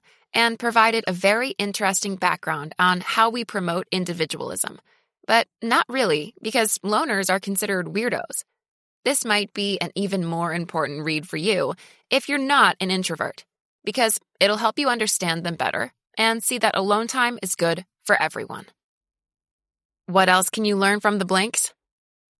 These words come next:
How some of the world's most famous authors turn to solitude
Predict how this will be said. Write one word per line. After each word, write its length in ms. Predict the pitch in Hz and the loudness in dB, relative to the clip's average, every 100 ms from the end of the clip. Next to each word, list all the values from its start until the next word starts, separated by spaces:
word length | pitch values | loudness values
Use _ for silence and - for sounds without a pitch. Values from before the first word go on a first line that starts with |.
| _ | _
How 200 | - 233 | 2 2
some 240 | 220 226 254 | 4 2 0
of 120 | 233 | 0
the 100 | 262 | 0
world's 420 | 208 185 175 180 | 4 4 2 -2
most 380 | 202 190 - - | -4 -2 -4 -4
famous 340 | 233 233 247 - | -4 -2 -2 2
authors 560 | 180 185 - - - - - | 2 0 -6 -6 -6 -8 -2
turn 240 | 220 214 | 0 0
to 100 | 208 | -2
solitude 640 | 196 226 233 202 - 151 | 0 2 0 -2 -4 -6